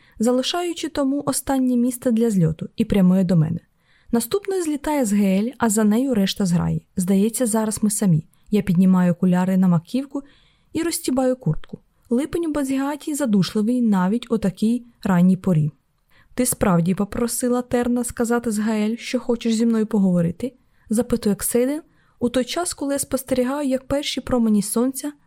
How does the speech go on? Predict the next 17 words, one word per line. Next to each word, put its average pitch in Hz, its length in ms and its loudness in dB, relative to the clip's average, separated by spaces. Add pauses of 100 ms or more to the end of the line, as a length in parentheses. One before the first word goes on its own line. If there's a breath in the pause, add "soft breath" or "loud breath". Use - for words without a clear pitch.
забавляють 226 720 -2 (500)
верховину 240 680 0
у 233 80 -2
фіолетові 190 540 0
кольори. 180 480 0 (420)
"Справді". 170 540 -2 (540)
Я 208 140 2
проводжу 208 460 2
рукою 190 380 0
вздовж 175 340 2
бічних 165 480 0
піхов, 277 380 -8
щоб 339 200 -8
переконатися, 277 720 -4
що - 200 -2
мої 226 160 2
кинджали 220 540 0